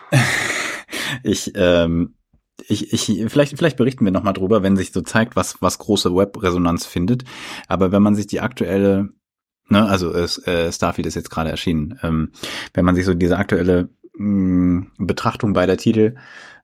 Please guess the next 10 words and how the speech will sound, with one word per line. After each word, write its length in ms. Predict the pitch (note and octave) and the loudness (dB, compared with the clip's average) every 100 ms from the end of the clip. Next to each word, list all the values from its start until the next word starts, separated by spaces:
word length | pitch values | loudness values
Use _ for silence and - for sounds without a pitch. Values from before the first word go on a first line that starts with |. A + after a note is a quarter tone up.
| - | -4
ähm, 540 | F2+ F2 F2 E2+ F2 - | 0 2 2 0 -2 -2
und 120 | F2+ | -2
auch 80 | F2 | -2
so, 220 | - E2 | -2 -2
welche, 360 | F#2 - F2+ E2+ | -2 0 0 0
welche 240 | F2+ G2 | -2 -4
Communities 640 | - F#2 G2 G#2 - G2 | -4 0 2 0 0 -2
bilden 240 | - F#2 F#2 | 0 2 0
sich 180 | G2 | -2
schon, 340 | - G2 G2 | -2 0 -2